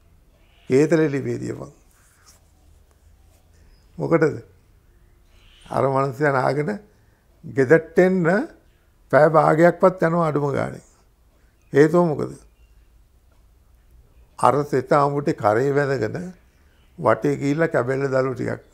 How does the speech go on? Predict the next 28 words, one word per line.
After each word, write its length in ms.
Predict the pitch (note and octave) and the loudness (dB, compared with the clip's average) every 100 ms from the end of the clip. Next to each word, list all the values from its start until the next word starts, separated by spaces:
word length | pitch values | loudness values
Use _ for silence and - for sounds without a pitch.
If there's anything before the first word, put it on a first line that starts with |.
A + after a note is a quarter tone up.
| _ _ _ _ _ _ _ | _ _ _ _ _ _ _
එහෙම 220 | B2 C#3 | -6 -4
නැත්තම් 400 | C3+ C3 - C#3 | -4 -6 -8 -8
දියාවරල 540 | C3 C#3 C#3 C#3+ C#3+ C3 | -2 2 2 2 -2 -4
ටිකක්. 340 | B2+ A#2 C3 _ _ _ | -4 -6 -8 _ _ _
ඔය 240 | G3+ D3+ D3 | -16 -6 -4
මොන 200 | C#3 C#3+ | -4 -2
හරි 220 | D3+ D3+ | -2 -2
කඩාගෙන 460 | D3 B2+ C#3 C3 B2 | -2 0 0 -2 -8
ඉන්නේ. 340 | A#2+ A#2 - _ _ _ _ _ - | -12 -14 -18 _ _ _ _ _ -8
ඒ 200 | B2+ D3+ | 0 0
ටයිම් 380 | D#3+ C#3 D3+ D#3 | 2 0 0 -2
එක 120 | D#3+ | -2
ගන්නවයි 500 | C#3+ B2 C3+ D#3 D#3 | 0 -2 -2 -2 -2
කිය-, 140 | D3 B2+ | -2 -2
ඒ 100 | C3+ | 0
වෙලාව 360 | C3 D3+ B2+ - - _ _ _ _ | 4 4 4 -2 -14 _ _ _ _
ගන්නවයි 460 | D3 A#2+ C#3 E3 D#3+ | 0 0 2 0 2
කියන 160 | D#3+ E3+ | 0 0
එක 120 | F#3 | 0
ගෙදර 260 | E3 D#3+ E3 | 0 0 0
උන්ද 200 | E3 F3 | -2 -2
දන්නවා. 420 | D#3 B2 A#2 - _ F2 - _ _ _ _ _ _ _ _ _ _ _ _ _ - | -2 -2 -8 -18 _ -20 -20 _ _ _ _ _ _ _ _ _ _ _ _ _ -14
ඉතින් 300 | - C#3+ C3+ | -10 -8 -6
එයා 200 | C3+ C#3 | -4 -2
ඒකයි 280 | C3+ D3 D3 | -2 -4 -4
කේතරේ 420 | C3 B2+ C3+ C3+ | -4 -4 -4 -6
ලිපේ 240 | C3+ C#3 | -6 -8
තියන්නේ. 320 | C3 C#3 C3+ | -8 -8 -10